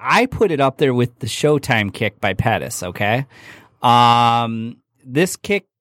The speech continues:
went viral, but then Ryzen kept taking it down, and then it went viral again. Uh,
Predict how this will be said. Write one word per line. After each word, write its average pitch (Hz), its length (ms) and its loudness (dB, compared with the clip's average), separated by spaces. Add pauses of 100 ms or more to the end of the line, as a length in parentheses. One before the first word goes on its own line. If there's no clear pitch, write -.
went 143 280 -2
viral, 127 600 0
but 123 140 -6
then 123 140 -2
Ryzen 123 460 -2 (200)
kept 131 240 -8
taking 131 340 -2
it 117 100 -4
down, 120 440 -2
and 117 100 -4
then 117 80 -2
it 117 100 -6
went 120 200 -10
viral 117 500 -2
again. 113 460 -2 (400)
Uh, 113 720 2